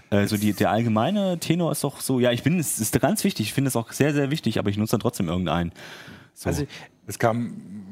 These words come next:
Speaker 3: wobei Datenschutz kam jetzt gerade noch, noch mal das Stichwort D S G V O, also
Speaker 1: Ja.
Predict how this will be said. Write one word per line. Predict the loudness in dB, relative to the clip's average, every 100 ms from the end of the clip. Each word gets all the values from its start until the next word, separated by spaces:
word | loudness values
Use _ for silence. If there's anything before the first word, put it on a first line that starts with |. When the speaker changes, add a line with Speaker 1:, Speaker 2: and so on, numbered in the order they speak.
| -8
Speaker 3:
wobei | -4 -2 0
Datenschutz | 0 -2 -2 -6 -4
kam | -2
jetzt | -2 -2
gerade | -2 0
noch, | 0 -2
noch | -2
mal | -2
das | -4
Stichwort | -6 -4 -4 -2
D | -4
S | -4
G | -8
V | -4
O, | -2 -2 -4 -10 -12
also | -6 -2 2
Speaker 1:
Ja. | 2 0